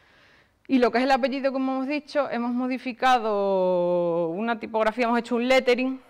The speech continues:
eh, para darle un aspecto manuscrito. La mayoría de ginebras de autor tienen este toque siempre, todo es por, eh, el tema de,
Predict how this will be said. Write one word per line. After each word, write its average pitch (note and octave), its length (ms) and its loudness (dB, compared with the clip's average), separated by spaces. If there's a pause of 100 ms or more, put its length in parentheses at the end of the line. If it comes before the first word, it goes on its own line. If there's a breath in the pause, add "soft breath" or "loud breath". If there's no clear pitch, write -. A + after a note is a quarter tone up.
(800 loud breath)
eh, F#3 800 2
para G3 160 4
darle G#3+ 320 2
un A3+ 160 0
aspecto A#3 640 -2
manuscrito. G3 840 0
La G3 140 2
mayoría G#3+ 1040 0 (180 loud breath)
de G#3 360 -2
ginebras G#3+ 600 0
de G3+ 60 0
autor A#3+ 500 2
tienen A3 300 -4
este G#3+ 220 -8
toque G3+ 300 -6
siempre, A3+ 540 -6 (260 loud breath)
todo A3+ 280 0
es A#3+ 100 0
por, A3+ 260 -2
eh, G3 460 0
el F#3 120 -6
tema G#3 240 -4
de, G3 500 -2